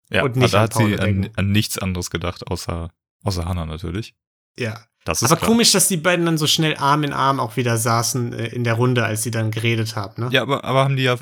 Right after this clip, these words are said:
Speaker 1: nee, aber die haben ja auch vereinbart, ne? Also einmal am Tag umarmen ist okay.
Speaker 2: Ja, ah,
Speaker 1: Aber
Speaker 2: und dann
Speaker 1: sonst
Speaker 2: einfach
Speaker 1: Abstand.
Speaker 2: das die ganze Zeit lassen. Also die einmal umarmen und dann
Speaker 1: Richtig.
Speaker 2: aber den ganzen Tag so rumlaufen und dann zählt das nicht als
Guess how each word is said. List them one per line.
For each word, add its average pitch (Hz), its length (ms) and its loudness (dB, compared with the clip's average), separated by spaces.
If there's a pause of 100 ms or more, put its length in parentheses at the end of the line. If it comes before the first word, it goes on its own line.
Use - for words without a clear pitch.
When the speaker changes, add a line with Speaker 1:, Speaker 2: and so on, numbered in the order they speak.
(300)
Speaker 1:
nee, 135 200 0
aber 113 100 2
die 110 100 0
haben 110 80 -2
ja 101 80 -2
auch 98 80 -4
vereinbart, 92 580 -2
ne? 117 120 -4
Also 92 160 -4
einmal 120 260 0
am 98 80 -4
Tag 120 320 0
umarmen 120 380 -4
ist 120 120 -8
okay. 95 320 -6 (1000)
Speaker 2:
Ja, 269 100 -10 (160)
ah, 165 120 4
Speaker 1:
Aber 160 80 8
Speaker 2:
und 139 80 6
dann 131 120 8
Speaker 1:
sonst - 80 -2
Speaker 2:
einfach 156 220 4
Speaker 1:
Abstand. 104 160 0
Speaker 2:
das - 180 2
die 151 80 2
ganze 143 300 2
Zeit 120 260 0
lassen. 131 400 -2 (220)
Also 139 200 2 (280)
die - 200 -4
einmal 185 400 2
umarmen 160 400 2
und 135 140 -2
dann 143 80 6
Speaker 1:
Richtig. 156 140 4
Speaker 2:
aber 151 120 0
den 139 140 2
ganzen 139 280 0
Tag 127 180 -2
so 131 120 0
rumlaufen 139 520 2
und 127 160 -6
dann 127 120 0
zählt 147 280 -2
das 110 180 -2
nicht 113 220 -4
als 113 260 -8